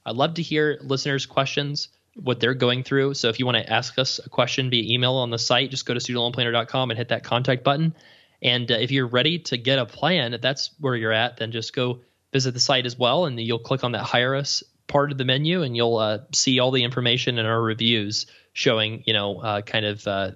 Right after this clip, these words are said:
you know, you don't have to take my word for it or even your word for it, Whitney, that, you know, we, we really try to do the best for our,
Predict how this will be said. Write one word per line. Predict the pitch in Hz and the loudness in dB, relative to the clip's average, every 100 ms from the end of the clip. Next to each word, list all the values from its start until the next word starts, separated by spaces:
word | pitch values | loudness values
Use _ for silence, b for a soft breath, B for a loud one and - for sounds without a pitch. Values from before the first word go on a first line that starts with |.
| - | -4
you | 131 | 0
know, | 117 113 | 0 0
you | 117 | 0
don't | 110 | 2
have | 113 | 0
to | 117 | 0
take | 123 | -2
my | 113 | 0
word | 110 113 - | 2 2 2
for | 107 | 2
it | 110 - _ _ | 2 -4 _ _
or | - 104 B B B | 0 0 B B B
even | 123 110 | 2 4
your | 117 | 2
word | 117 107 | 2 0
for | 110 107 | 0 0
it, | 110 | 0
Whitney, | 104 104 | -2 0
that, | 104 - | -2 -2
you | 113 | -2
know, | 104 | 0
we, | 101 101 104 | 0 -2 -2
we | |
really | 104 101 | 0 0
try | 101 110 | 2 0
to | 104 | 0
do | 104 | -2
the | 104 | 0
best | 104 - | 0 0
for | 98 | -2
our, | 98 | -4